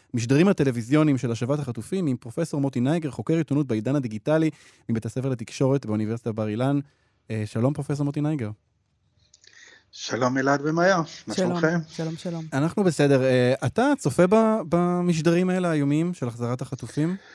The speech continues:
Speaker 2: כן, כן, אני, אני צופה בהם,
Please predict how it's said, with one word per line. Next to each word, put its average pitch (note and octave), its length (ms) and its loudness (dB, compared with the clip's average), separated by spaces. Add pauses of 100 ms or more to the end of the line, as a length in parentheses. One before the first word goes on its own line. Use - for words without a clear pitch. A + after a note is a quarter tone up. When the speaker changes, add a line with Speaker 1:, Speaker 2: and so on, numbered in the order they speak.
(1000)
Speaker 2:
כן, B2 280 2
כן, A#2 240 -8
אני, A2+ 600 -4 (220)
אני A#2+ 160 0
צופה - 360 0
בהם, D#3 580 6